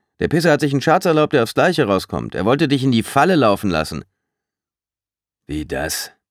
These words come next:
fragte Schwarz. "Er hat ihm geschrieben, dass Prüger nicht erschrecken soll, wenn er gleich zur Party erscheint." "Weshalb erschrecken?" "Weil er gestolpert ist und sich ein Schneidezahn ausgeschlagen hat, oben links."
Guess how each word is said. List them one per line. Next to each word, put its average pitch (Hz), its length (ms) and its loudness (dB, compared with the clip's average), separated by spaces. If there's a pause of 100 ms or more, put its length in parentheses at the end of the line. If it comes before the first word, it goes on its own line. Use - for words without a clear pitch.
(300)
fragte - 320 -4
Schwarz. - 380 -12 (1080)
"Er 90 140 0
hat 131 120 0
ihm 147 100 2
geschrieben, 139 380 2
dass 143 160 2
Prüger 156 280 2
nicht 143 180 0
erschrecken 123 460 -2
soll, 117 200 0
wenn 98 100 -2
er 95 80 -2
gleich 95 180 -4
zur 104 140 -6
Party 98 280 -2
erscheint." 78 480 -8 (920)
"Weshalb - 400 -12
erschrecken?" 62 520 -14 (920)
"Weil 107 120 -2
er 127 80 0
gestolpert 120 560 -2
ist 127 140 -6
und 110 100 -4
sich 107 140 -8
ein 98 100 -4
Schneidezahn 110 560 -4
ausgeschlagen 69 680 -10
hat, - 140 -12
oben 123 200 -2
links." 120 380 -2